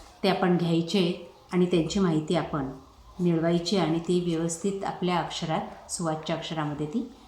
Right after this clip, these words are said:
लिहायची. बघा, डॉक्टर रा-, सर्वपल्ली राधाकृष्णन,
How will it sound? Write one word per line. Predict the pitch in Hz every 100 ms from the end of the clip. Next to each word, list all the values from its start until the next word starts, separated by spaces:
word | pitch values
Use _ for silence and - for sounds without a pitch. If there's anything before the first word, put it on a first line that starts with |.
| - 175
लिहायची. | 156 120 127 127 - 131 - - - - - - 180
बघा, | 190 180
डॉक्टर | 170 160 -
रा-, | 165 151 151
सर्वपल्ली | - 156 160 151 147 156
राधाकृष्णन, | 139 - - - 147 - 160